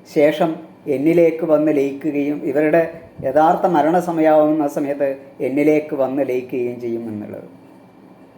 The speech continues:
നോക്കണം. നമ്മൾ വിചാരിക്കുന്നതിലും അപ്പുറമാണ്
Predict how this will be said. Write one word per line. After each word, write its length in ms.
നോക്കണം. 340
നമ്മൾ 280
വിചാരിക്കുന്നതിലും 1120
അപ്പുറമാണ് 880